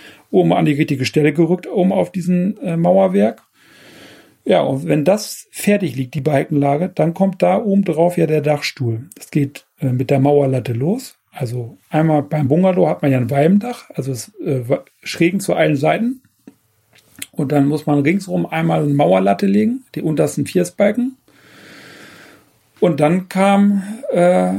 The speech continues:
angesagt, den Dachstuhl, den wir da eine Woche zuvor geba-, gebaut haben, also geschnitten haben.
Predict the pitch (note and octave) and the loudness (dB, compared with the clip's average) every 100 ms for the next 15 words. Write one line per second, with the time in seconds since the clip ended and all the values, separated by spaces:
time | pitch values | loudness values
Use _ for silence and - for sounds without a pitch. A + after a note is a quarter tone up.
0 | A#3+ - G3+ F#3+ F3 E3+ F3+ F3+ G3 F#3+ | -6 -10 -4 0 0 0 -2 -6 -14 -12
1 | - C#3+ D3+ D#3 - F#3 D#3 C#3+ C#3 D3 | 0 2 2 -2 0 0 2 0 0 0
2 | D#3 D#3+ D3+ C#3+ D3 C3 - - E3+ F3 | 0 0 -2 -2 -2 -2 -8 -2 0 0
3 | F#3+ F3 F3+ F#3 G3+ - F3 F#3+ F#3 G3 | -2 0 2 2 0 0 0 0 -2 -4
4 | D#3 B2 B2 - E3 E3+ E3+ G3 A3 A#3+ | -4 -4 -6 0 0 0 -2 2 0 -2